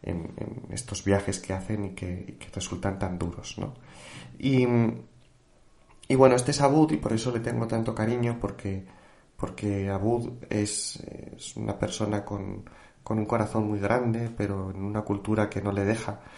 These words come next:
expresarse. Em, y después, además de Abud, hay un personaje, Hadid, que tiene una historia muy similar, y es que, em, Hadid, eh, vive en Grecia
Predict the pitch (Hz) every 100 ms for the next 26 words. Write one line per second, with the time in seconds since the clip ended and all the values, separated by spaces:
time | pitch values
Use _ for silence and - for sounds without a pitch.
0 | - - - - - - - 98 117 120
1 | - 113 - - - - - - - -
2 | 110 98 98 101 117 - - - - 120
3 | 110 - 143 147 131 123 127 123 113 113
4 | 110 - - 120 131 135 - - - -
5 | - _ - - 110 107 110 - 110 123
6 | - 123 147 - - 104 117 120 120 -
7 | - - - - - - 110 101 98 104
8 | 104 104 - 110 110 101 - 92 98 151
9 | - - 101 101 - - 107 107 104 -
10 | - - - - 101 98 98 95 92 -
11 | 95 101 110 113 - - - 107 98 104
12 | 104 107 107 98 95 101 123 - 117 127